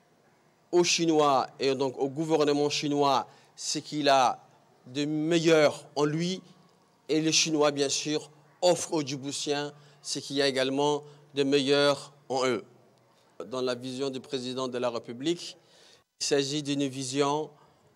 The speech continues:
bien sûr, sur, euh, le futur. Et cette vision, bien sûr, s'agit d'investir sur l'éducation. Et vous avez très bien compris,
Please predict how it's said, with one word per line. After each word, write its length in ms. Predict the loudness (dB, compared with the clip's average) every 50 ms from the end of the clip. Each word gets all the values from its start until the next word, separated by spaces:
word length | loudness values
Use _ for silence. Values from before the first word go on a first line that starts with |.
| _ _ -8
bien 220 | -4 -4 -2 -2
sûr, 500 | -2 -4 -2 0 0 2 0 0 -2 -6 -16 -20 -20 -20 -20 -20 _ -10
sur, 580 | -8 -6 -4 -2 0 0 0 0 -2 -4 -10 -20 -20 _ _ _ _ -4 -2
euh, 160 | 0 0 -2 -4 -6 _ -6 -6 -6
le 140 | -4 -4 -4
futur. 560 | -4 -4 -6 -4 0 2 4 4 4 2 0 -6 -16 -16 -8
Et 120 | -4 -2 0
cette 240 | 0 0 -2 -4 -6
vision, 480 | -8 -4 -2 -2 0 2 2 2 2
bien 180 | 4 4 2 2
sûr, 300 | 2 -2 -4 -4 -2 -2
s'agit 580 | 0 0 -2 -2 -2 -2 -2 -2 -2 -2 -4 -8 -14 -20 -20 -20 -18
d'investir 880 | -6 0 2 2 2 2 2 0 0 -2 -2 -2 0 0 0 0 -2 -6 -12 -20 -20 _
sur 520 | -10 -8 -6 -4 -2 -2 -2 -2 -4 -6
l'éducation. 760 | -8 -6 -2 -2 0 0 2 2 4 4 4 2 0 -2 -2 -6 -10 -20 -20 -20 -6 -4
Et 60 | -2 -2
vous 140 | 0 2
avez 140 | 2 2 2
très 320 | 0 -4 -6 0 2 2 4
bien 160 | 6 4 4
compris, 520 | 4 2 0 0 0 0 0 0 0 -2